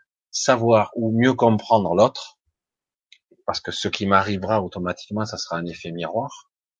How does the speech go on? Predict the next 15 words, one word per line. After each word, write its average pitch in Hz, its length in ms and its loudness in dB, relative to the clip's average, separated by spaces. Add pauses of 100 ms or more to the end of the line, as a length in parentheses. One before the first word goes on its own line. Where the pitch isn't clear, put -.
(380)
Et 87 140 -6
donc, 117 320 -4 (720)
je 110 160 -2
m'entourerai, 113 680 0
j'aurai 131 580 0 (680)
à 117 80 0
mon 107 180 0
contact 107 420 -4
que 123 80 -4
les 107 160 -2
gens 110 200 -6
de 113 60 -10
confiance, 104 600 -10
en - 80 -20
fait. - 360 -20